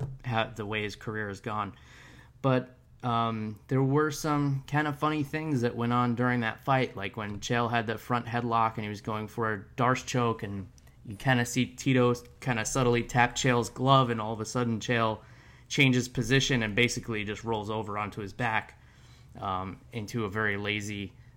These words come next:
arm in guillotine that Tito just kinda waited out and hopped over, mounted Chael easily, uh, and then took his back,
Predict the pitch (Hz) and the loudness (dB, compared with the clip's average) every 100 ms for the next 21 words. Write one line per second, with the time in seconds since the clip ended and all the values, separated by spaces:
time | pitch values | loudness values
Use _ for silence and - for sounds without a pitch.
0 | - 120 117 107 98 107 117 107 - 101 | -6 -2 0 -2 -4 -2 0 -2 -6 -10
1 | 101 95 - 101 110 - - - - 123 | -10 -12 -12 -12 -12 -16 -20 -20 -6 -4
2 | 107 98 98 - 110 92 104 104 98 101 | -2 -2 -6 -4 -4 -4 -4 -4 -4 -2
3 | 101 101 - 101 95 - 117 107 123 113 | -2 -4 -8 -10 -10 0 0 2 2 0
4 | 107 107 101 - - - 107 110 123 123 | 0 -2 -4 -12 -20 -6 2 4 4 0
5 | - 127 123 107 - 123 123 110 101 98 | 0 2 2 2 -4 0 0 0 -4 -6
6 | 98 - - _ - - - - - - | -10 -14 -20 _ -20 -20 -20 -20 -20 -20
7 | - - - - 120 107 104 104 - 120 | -20 -20 -20 -12 -6 -4 -4 -6 -6 -4
8 | 113 110 113 131 127 113 98 113 113 - | -2 -4 -2 -2 0 -2 2 4 4 0